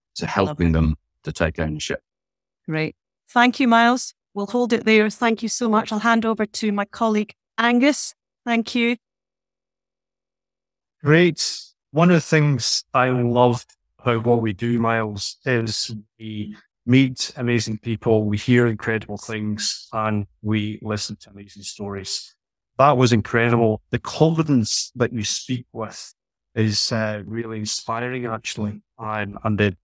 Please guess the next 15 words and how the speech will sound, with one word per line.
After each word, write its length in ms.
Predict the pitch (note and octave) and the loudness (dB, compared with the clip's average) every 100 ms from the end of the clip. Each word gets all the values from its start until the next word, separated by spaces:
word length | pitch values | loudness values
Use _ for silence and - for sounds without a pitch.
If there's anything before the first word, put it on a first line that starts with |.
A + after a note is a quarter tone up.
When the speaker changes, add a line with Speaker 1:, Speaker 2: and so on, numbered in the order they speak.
| _ | _
Speaker 3:
openness 680 | B2 A#2+ - G#2 G2+ - - - | -2 0 0 -2 -2 -6 -10 -8
and 140 | G#2 | -8
the 60 | G2+ | -8
honesty. 580 | G#2 G#2+ A2 - G2+ - _ _ _ _ _ _ - | -8 -6 -6 -6 -8 -10 _ _ _ _ _ _ 0
Um, 480 | G#2 G#2 G2+ G2+ G#2 _ _ _ - | 2 4 2 -2 -4 _ _ _ -6
it's 140 | C3 | -2
great 200 | - D#3+ | 2 2
to 120 | - | 2
hear 240 | B2+ C#3 C3 | 0 2 4
mental 300 | B2 B2 A2+ | 4 2 0
health 260 | A#2+ A2+ | -4 -4
being 120 | B2+ A2 | -6 -6
described 460 | - - A#2+ A2 | -6 -4 -2 -2
as 140 | A#2 A#2+ | -6 -6
refreshing. 720 | - - C#3 D3+ - B2+ | -8 -8 -6 -4 -2 -4